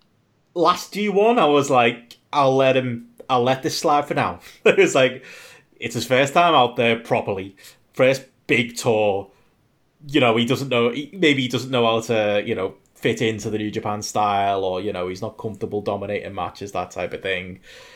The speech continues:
I just don't see it with Jeff. I don't think it ever, it's ever gonna come good. I think he's gonna be Mister Three Star on these undercards right through. And yeah, th-, I mean, Shingo's ceiling is much higher than three stars, but I, I, I feel like his, uh,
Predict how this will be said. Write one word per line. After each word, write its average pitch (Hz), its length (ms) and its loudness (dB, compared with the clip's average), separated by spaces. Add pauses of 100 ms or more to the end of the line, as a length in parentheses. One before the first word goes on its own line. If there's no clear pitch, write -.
(340)
I - 80 -8
just - 200 -8
don't - 180 -14
see 104 200 -4
it - 80 -2
with 160 120 -6
Jeff. 175 240 -4
I 120 80 2
don't 135 120 0
think 131 120 -2
it 101 100 0
ever, 107 280 -6
it's - 140 -6
ever 98 200 -4
gonna 175 200 -4
come 190 220 -4
good. 190 200 0
I 170 140 2
think 135 200 -4
he's 113 180 -4
gonna 110 240 -2
be 107 320 -2 (280)
Mister 156 400 0
Three 127 260 -2
Star 135 440 2
on 147 80 0
these 107 180 -4
undercards 135 640 -2
right 101 240 -4
through. 101 300 -4
And 117 320 -8 (320)
yeah, 95 180 -6
th-, 127 200 -4
I 131 60 -4
mean, 113 360 -4 (320)
Shingo's 135 840 2 (120)
ceiling 120 420 0
is 95 120 -6
much 117 260 -2
higher 117 280 2
than 107 100 0
three 110 260 -4
stars, 120 480 0
but 98 380 -4
I, 78 80 -6
I, 98 140 -8
I - 20 -10
feel 107 220 -6
like 104 180 -4
his, 101 240 -8
uh, 92 280 -8